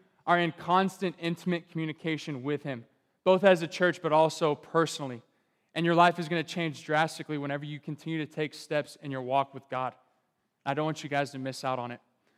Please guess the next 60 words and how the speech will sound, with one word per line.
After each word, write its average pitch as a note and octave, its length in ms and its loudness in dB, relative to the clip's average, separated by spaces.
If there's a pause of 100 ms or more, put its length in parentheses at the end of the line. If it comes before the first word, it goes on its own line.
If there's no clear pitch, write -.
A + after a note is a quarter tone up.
(200)
We're E3+ 100 -2
gonna G3 140 4
be F#3+ 80 6
looking F#3 480 2 (160)
first F3+ 320 0
off E3 180 4
at D#3 80 0
a C#3 40 -2
passage, D#3 640 -2 (340)
Matthew E3+ 380 6
twenty-one, E3 560 0
verses D3+ 280 -4
twelve D#3 300 0
to D#3+ 80 -8
seventeen. D#3+ 600 -2
We're C#3+ 80 -6
gonna D3+ 180 -4
be D3 80 -6
reading D3 300 -2
out C#3+ 100 2
of C3+ 60 -4
the C3 60 -6
New C#3 160 -4
Living C#3+ 220 -4
Translation. C#3 600 -8
If - 560 -20
you D#3 60 -4
guys E3 260 4
have E3+ 200 0
your D#3 80 0
Bible, D3 340 2
I C#3 120 0
ask C#3+ 240 -2
that D#3+ 80 -12
you C#3+ 80 -6
please D3 260 -6
turn D#3 220 -4
there D3 160 0
now. C#3+ 260 2
And C3+ 80 -6
if B2+ 120 -12
you D#3+ 60 -4
don't D#3 120 -4
have D#3 160 0
a C#3+ 40 -4
Bible, C#3+ 360 0
please D#3+ 240 -4
come D#3 180 -6
talk C#3+ 280 -2
to D3 60 -6
us C3 140 -10
after C3+ 220 -10
the B2 80 -16
service. C3 400 -8
We'd C3 100 -12
love C3 160 -6
to C3+ 80 -12
get C3+ 160 -8
you C#3+ 120 -8
one. D3 220 -4